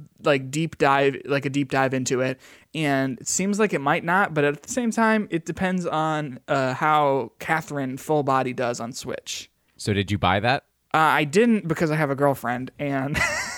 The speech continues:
Speaker 1: <laughs>
Speaker 2: You gotta do your part.
Speaker 1: <laughs>
Speaker 2: Do your part.
Speaker 1: I know. I was thinking about it, and, and I, apparently some of the, some of the characters make little cameos in it,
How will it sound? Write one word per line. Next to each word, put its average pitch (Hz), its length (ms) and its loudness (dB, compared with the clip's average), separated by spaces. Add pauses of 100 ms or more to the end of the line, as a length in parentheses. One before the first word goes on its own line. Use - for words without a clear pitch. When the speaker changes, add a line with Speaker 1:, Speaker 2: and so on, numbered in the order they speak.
(200)
Speaker 1:
<laughs> - 600 -20
Speaker 2:
You 160 80 -6
gotta 254 160 8
do 180 180 2
your 220 160 4
part. 180 460 6
Speaker 1:
<laughs> 131 80 -10
Speaker 2:
Do 214 180 2
your 262 180 4
part. 147 460 4 (260)
Speaker 1:
I 208 160 4
know. 233 300 6
I 196 120 6
was 196 120 4
thinking 214 260 2
about 170 220 6
it, 160 160 6
and, 175 180 2
and 190 140 6
I, 190 40 6 (140)
apparently 247 400 4
some 220 220 4
of 185 120 2
the, 151 440 4 (180)
some 190 220 -2
of 165 80 0
the 156 80 2
characters 165 540 2
make 156 220 -2
little 151 180 2
cameos 175 520 0
in 151 160 -4
it, 208 200 -2